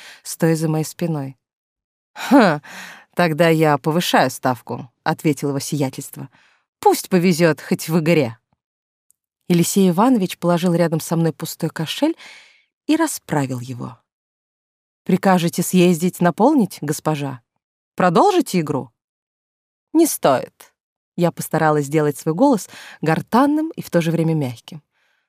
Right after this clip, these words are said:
«Пусть будет этот пустячок». С этими словами я сняла с пальца перстень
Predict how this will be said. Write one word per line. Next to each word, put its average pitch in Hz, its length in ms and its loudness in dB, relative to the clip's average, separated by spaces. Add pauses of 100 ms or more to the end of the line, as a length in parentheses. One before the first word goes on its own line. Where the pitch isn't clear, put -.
(180)
«Пусть - 460 -2
будет 165 560 -4 (120)
этот - 400 -4
пустячок». - 1000 -12 (680)
С - 160 -2
этими 190 240 2
словами 202 500 2
я 170 140 2
сняла 190 320 0
с - 100 -6
пальца 247 400 -4
перстень - 540 -2